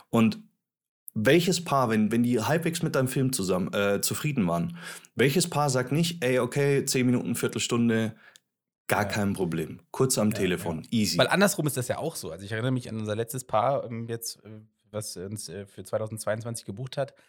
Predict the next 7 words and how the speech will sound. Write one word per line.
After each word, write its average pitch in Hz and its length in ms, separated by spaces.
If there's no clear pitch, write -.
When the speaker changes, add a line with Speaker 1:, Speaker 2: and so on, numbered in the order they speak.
Speaker 2:
Die 98 120
waren 123 140
richtig 147 340
verzweifelt. 117 640
Die 107 120
haben, 127 380
also 110 280